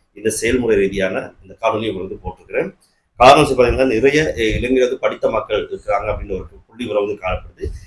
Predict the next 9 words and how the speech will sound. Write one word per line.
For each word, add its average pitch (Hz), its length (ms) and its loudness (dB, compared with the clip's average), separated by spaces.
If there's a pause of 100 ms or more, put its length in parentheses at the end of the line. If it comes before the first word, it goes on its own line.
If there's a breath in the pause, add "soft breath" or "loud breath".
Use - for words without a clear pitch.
(140 soft breath)
இதெல்லாம் 160 280 6
இப்படியான 135 340 4
விஷயங்களை 117 400 0
தான் 107 160 4
வந்து 104 200 -2 (140)
பார்ப்பாங்க, 98 400 -2 (160)
எப்படி 104 300 -18
ஓ-, 98 200 -6
போடுறாங்க, 110 360 -2